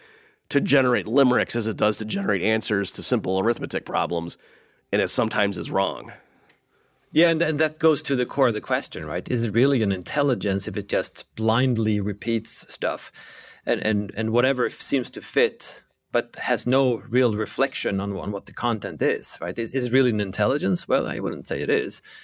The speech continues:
Speaker 2: It, it's just, just any type of software. It's an advanced software, sure, but is it an inte-, intelligence? I don't think so. I mean, I, I,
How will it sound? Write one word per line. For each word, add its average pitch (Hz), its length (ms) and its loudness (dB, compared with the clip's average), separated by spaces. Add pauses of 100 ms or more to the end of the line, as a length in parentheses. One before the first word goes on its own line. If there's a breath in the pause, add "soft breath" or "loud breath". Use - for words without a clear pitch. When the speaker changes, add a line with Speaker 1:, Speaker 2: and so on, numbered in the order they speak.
(280 loud breath)
Speaker 2:
It, 123 140 -2
it's - 200 -8
just, 117 200 -2
just 110 240 0 (400)
any 104 320 0
type 113 260 -2
of 127 100 0
software. 165 400 0
It's 135 140 -4
an 98 120 -2
advanced 101 420 0
software, - 400 -4
sure, - 240 -2
but - 140 -6 (340 loud breath)
is - 160 -4
it 104 120 -2
an 87 220 -8
inte-, - 220 -8
intelligence? 131 580 -4
I 113 60 -4
don't 123 160 -4
think 135 180 -2
so. - 260 -10 (380 loud breath)
I - 60 0
mean, 139 80 6
I, 139 160 2
I, 131 220 2